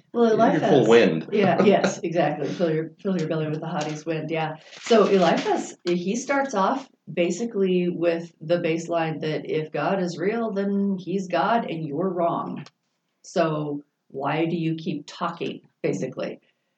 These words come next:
Speaker 1: And he's, and he says, "Would a wise person answer with empty notions? Would they
Speaker 2: Empty
Speaker 1: argue
Speaker 2: words.
Speaker 1: with useless words? You even undermine piety and hinder devotion. Your sin prompts your mouth. Your own mouth condemns you,"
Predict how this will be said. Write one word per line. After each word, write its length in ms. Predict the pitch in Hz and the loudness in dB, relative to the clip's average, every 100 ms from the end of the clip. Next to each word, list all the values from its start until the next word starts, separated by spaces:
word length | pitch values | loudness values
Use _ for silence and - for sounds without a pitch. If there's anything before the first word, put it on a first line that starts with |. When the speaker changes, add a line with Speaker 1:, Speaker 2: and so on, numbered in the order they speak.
| - | -6
Speaker 1:
And 160 | 160 | -2
he's, 240 | 156 147 - | -2 -4 -6
and 160 | 165 160 | -4 -2
he 200 | 151 143 | -2 -4
says, 560 | 143 151 147 143 139 - | -6 -4 -2 -4 -8 -8
"Would 200 | 156 147 | -6 -4
a 60 | |
wise 300 | 143 143 160 | -4 -2 -4
person 560 | - 190 - 190 - - _ - | -4 -6 -4 -4 -4 -10 _ -8
answer 380 | 156 151 180 202 | -6 -4 -2 -2
with 160 | 175 160 | -2 -4
empty 360 | - 147 160 | -6 -6 -6
notions? 520 | 147 131 139 196 220 - | -4 -6 -6 -6 -6 -6
Would 140 | 156 | -4
they 80 | - | -2
Speaker 2:
Empty 80 | - | 0
Speaker 1:
argue 300 | - - - | 0 0 0
Speaker 2:
words. 80 | 165 | -2
Speaker 1:
with 200 | 160 - | -4 -6
useless 460 | 156 151 170 180 - | -8 -8 -8 -8 -8
words? 600 | 143 139 175 226 - - _ _ _ - | -8 -6 -4 -4 -8 -18 _ _ _ -10
You 220 | 160 226 | -2 0
even 240 | 254 156 147 | 0 -2 -4
undermine 600 | 160 165 165 143 143 - | -2 -2 -2 -4 -6 -8
piety 520 | - - 160 180 196 | -10 -8 -4 -4 -4
and 140 | 151 156 | -4 -6
hinder 320 | 175 170 151 | -4 -4 -6
devotion. 560 | 139 - 160 185 120 | -8 -6 -4 -4 -8
Your 120 | - - | -8 -8
sin 500 | - 170 190 214 - | -8 -6 -4 -4 -8
prompts 440 | - - - - | -10 -12 -12 -12
your 120 | - | -12
mouth. 380 | 113 98 - - | -10 -10 -10 -12
Your 220 | 147 147 - | -8 -8 -6
own 300 | 160 185 196 | -2 0 2
mouth 320 | 175 160 170 - | 0 -2 -6 -8
condemns 640 | 170 143 135 135 135 131 | -8 -6 -6 -6 -6 -10
you," 180 | - - | -12 -14